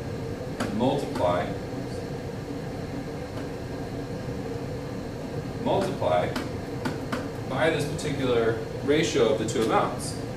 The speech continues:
If I take eighteen liters times four fifty over three thirty, this is the proportionality constant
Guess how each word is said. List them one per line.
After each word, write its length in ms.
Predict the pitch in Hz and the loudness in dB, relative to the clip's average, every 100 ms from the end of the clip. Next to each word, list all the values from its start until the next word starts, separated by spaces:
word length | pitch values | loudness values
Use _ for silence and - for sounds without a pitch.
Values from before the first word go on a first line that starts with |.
| - | -4
If 100 | - | 2
I 120 | 165 185 | 6 8
take 240 | 190 - | 6 2
eighteen 400 | 147 165 - - | 0 -2 -2 0
liters 480 | 151 131 113 110 - | 4 4 4 2 0
times 240 | 156 147 147 | 0 0 2
four 180 | 143 127 | 4 4
fifty 340 | 147 - 131 | 4 4 6
over 160 | 110 98 | 6 4
three 200 | - - | 2 0
thirty, 360 | - - 113 | 4 6 6
this 240 | 139 143 147 | 4 4 2
is 140 | 135 | 0
the 80 | 113 | 0
proportionality 1000 | - - 135 127 123 120 147 127 92 - | 0 2 2 4 2 4 6 6 4 0
constant 500 | 104 - - - | 0 0 0 -2